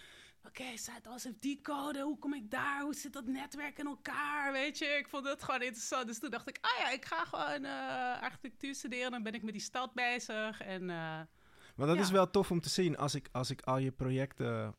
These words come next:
Speaker 2: bekijk, dan zijn de titels
Speaker 1: Mm.
Speaker 2: bijna een soort hi-, hip-hop track titels of zo.
Speaker 1: <laughs>
Speaker 2: Weet je, van, "I'm glad you call us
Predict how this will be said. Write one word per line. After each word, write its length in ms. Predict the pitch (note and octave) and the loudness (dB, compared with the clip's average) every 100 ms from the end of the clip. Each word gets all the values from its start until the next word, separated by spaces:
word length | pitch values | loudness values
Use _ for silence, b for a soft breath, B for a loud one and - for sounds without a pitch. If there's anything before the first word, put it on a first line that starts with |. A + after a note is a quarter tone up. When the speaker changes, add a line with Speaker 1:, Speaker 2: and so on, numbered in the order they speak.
| - | -8
Speaker 2:
bekijk, 600 | A#2+ - B2+ A#2 A2 - | -8 0 0 0 -2 -8
dan 140 | C3 A#2 | -4 -2
zijn 200 | A#2+ B2 | 0 -2
de 160 | A#2+ | -2
titels 680 | - E3 C#3 A#2+ - - - - | 0 2 2 0 -2 -8 -14 -10
Speaker 1:
Mm. 380 | C4 C4 G#3+ D#3+ | -4 -2 -2 -4
Speaker 2:
bijna 300 | B2+ B2+ C3 | 0 0 2
een 60 | B2 | 0
soort 340 | - B2+ - | 0 0 -2
hi-, 140 | - - - - | -12 -14 -14 -8
hip-hop 440 | G2+ C#3+ C#3+ C3 | 0 2 2 0
track 500 | - C#3 B2 - - - | 2 2 2 -2 -18 -4
titels 440 | - D#4 B2+ A#2 B2 | 2 4 4 2 0
of 60 | |
zo. 240 | B2 A#2+ A#2 A#2+ - | 0 -2 -2 -6 -6
Speaker 1:
<laughs> 640 | - G4 F4+ - - D#4+ | -4 -4 -6 -8 -10 -4
Speaker 2:
Weet 160 | C3 D3 | 2 4
je, 100 | D#3+ | 4
van, 180 | D#3 D3 | 4 4
"I'm 120 | C#3+ | 4
glad 300 | D#3 E3 C#3 | 6 6 6
you 120 | E3 | 2
call 320 | F3 D#3+ D#3+ | 4 6 6
us 80 | C#3+ | 4